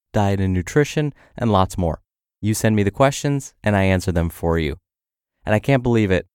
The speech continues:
We've made it to six hundred episodes, and it's all thanks to you. Thank you for listening every day. Thank you for being a subscriber.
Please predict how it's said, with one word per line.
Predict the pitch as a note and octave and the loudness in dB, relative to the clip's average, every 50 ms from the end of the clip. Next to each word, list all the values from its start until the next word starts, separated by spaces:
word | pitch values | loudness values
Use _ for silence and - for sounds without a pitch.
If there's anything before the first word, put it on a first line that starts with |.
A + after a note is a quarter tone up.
| _ - | _ -6
We've | A2+ A2 G#2+ | -4 -2 0
made | A2+ A2+ A#2+ B2 | 0 2 2 2
it | B2 A2 - | 0 -2 -4
to | - G#2+ | -6 -8
six | - - - - C3 B2+ - - - _ | -6 -6 -4 -2 -2 -2 -4 -8 -14 _
hundred | - A#2 A2+ A2+ G#2+ A2 G#2 - - | 0 2 2 4 4 2 0 0 0
episodes, | - G2+ G2 - G2 - - - E2+ D#2 C#2 B1+ - - - - _ _ _ _ _ _ | 0 0 0 -2 -4 -6 -4 -4 -2 -2 -4 -6 -8 -12 -18 -20 _ _ _ _ _ _
and | - G#2+ G#2 | -6 -4 -4
it's | G2+ - | 0 2
all | A#2 A#2+ A#2 | 2 2 2
thanks | - A#2+ A#2 A2 - | 2 0 -2 -2 -4
to | - - | -4 -4
you. | F#2+ F2 E2+ E2 D#2+ - _ _ _ _ _ _ | -2 0 0 -2 -4 -8 _ _ _ _ _ _
Thank | - A2+ A#2 A2+ | -2 0 0 0
you | A#2+ | -4
for | - - A#2+ | -2 0 0
listening | A2 A2 A2+ - - A#2+ A2+ A#2 | 0 2 0 0 0 0 0 0
every | G#2+ G#2+ A2 | 0 0 0
day. | G#2 A2+ G#2+ G#2+ G#2+ A2 - _ - | 2 4 4 4 2 0 -4 _ -2
Thank | A2 A2 G#2 G#2 | -2 -2 -2 -2
you | G#2+ | -4
for | - G#2+ F#2+ | -6 -4 -2
being | G2 G2 F#2+ F#2+ | 0 0 0 -2
a | |
subscriber. | F#2 - - E2 - - - A#2 A2+ A2 A2 G#2+ G#2+ A2 G#2+ | -2 -4 -8 -10 -10 -6 0 2 2 2 2 2 0 -2 -4